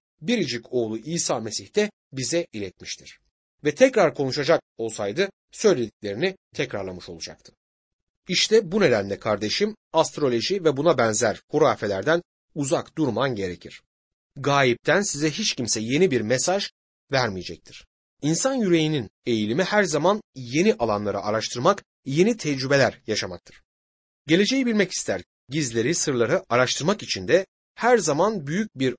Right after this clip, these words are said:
arzu ve istek vardır insanın içerisinde. Yeni dünyayı, Amerika'yı keşfeden Kolomb'un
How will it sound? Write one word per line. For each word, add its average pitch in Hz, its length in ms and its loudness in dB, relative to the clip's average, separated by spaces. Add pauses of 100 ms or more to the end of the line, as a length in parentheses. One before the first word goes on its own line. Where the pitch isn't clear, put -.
arzu 147 480 -2
ve 196 140 2
istek - 400 -4
vardır 92 240 -4
insanın 107 340 -6
içerisinde. 87 540 -10 (580)
Yeni 202 240 4
dünyayı, 143 640 2
Amerika'yı 139 540 0
keşfeden 165 520 0 (180)
Kolomb'un 147 600 4